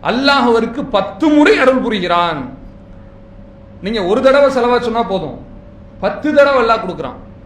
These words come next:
இப்ப நம்ம பத்து தடவை சொன்னா நூறு தடவை கொடுக்குறான். நூறு முறை சொன்னால் ஆயிரம் மடங்காக மாறுகிறது. ஒரு நாளைக்கு எத்தனை முறை சொல்லலாம்? எண்ணிக்கையே சொ-, எண்ணி சொல்ல முடியாது. தாராளமா ஆயிரம், ரெண்டாயிரம் முறை கூட நீங்க என்ன செய்யலாம், சொல்லிக்கிட்டே இருக்கலாம்.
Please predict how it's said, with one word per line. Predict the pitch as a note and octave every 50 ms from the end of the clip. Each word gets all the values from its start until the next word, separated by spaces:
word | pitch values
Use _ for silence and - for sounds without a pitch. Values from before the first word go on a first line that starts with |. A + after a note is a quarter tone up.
| - - - -
இப்ப | - - A3+
நம்ம | B3 B3 -
பத்து | G#3+ A3 - C#4 C#4
தடவை | C#4 C4 C4+ B3+ B3
சொன்னா | B3 A#3+ A#3 A#3+ A#3+ A#3 A#3+ - - - - - - - - - - -
நூறு | G#3 C4 C#4 C4+
தடவை | C4 B3 B3 A#3 F#3+
கொடுக்குறான். | F#3+ F#3 D#3 D#3+ C#3+ B2 - - - - - - -
நூறு | A3+ C#4 D#4+ D#4 D4+
முறை | D4 D4 C#4+ C#4 B3+
சொன்னால் | C4 B3+ A#3+ A#3 A#3 A#3 A#3 A3+ - - - - - - - - -
ஆயிரம் | C#3+ E3+ G#3 A3 G#3+ G#3+ G3
மடங்காக | F#3+ F#3 F#3 F#3 F#3 F3+ F3+
மாறுகிறது. | E3 D3+ D3+ D3 C3 C3 A#2+ A2+ - - - - - - - - - - -
ஒரு | - G3+ B3+ B3+
நாளைக்கு | A#3 A3 A#3 C#4 C#4 C#4 C4+ A#3 A#3+
எத்தனை | A#3 F#3 F#3 D4 D4 C#4+
முறை | C4+ B3+ A#3+
சொல்லலாம்? | G3+ A3+ G#3 G3+ G3 E3+ D3 B2+ A#2+ - - - - - - - - -
எண்ணிக்கையே | - F3 A#3+ C4 C4 C4 C4 C4 C4
சொ-, | B3+ - G3 F3+
எண்ணி | F#3+ A#3 C#4 D4
சொல்ல | B3+ A#3+ A#3 A#3+
முடியாது. | A3+ G#3+ F#3 F#3 E3+ D3 B2 - - - - - - - - - - - - G2+ A2+ -
தாராளமா | D3 D#3 F#3 G3+ A3 A3 A3 A#3 A#3+ C4+ C4 B3
ஆயிரம், | A#3 A3+ A3+ A3+ A3+ A#3 A3+
ரெண்டாயிரம் | G#3+ G#3 A3 A3 B3+ C4 B3 A#3+ A3+ A3
முறை | A3 G#3+ F#3+
கூட | G#3 A#3+ C#4+
நீங்க | C4+ B3+ A#3+
என்ன | A#3+ A#3 -
செய்யலாம், | - G#3+ G3 F#3 E3+ D3 C#3 C#3
சொல்லிக்கிட்டே | - F#3 G#3 A3 G#3+ F#3+ C4+
இருக்கலாம். | C4 C4 A#3+ G#3 F3+ - - -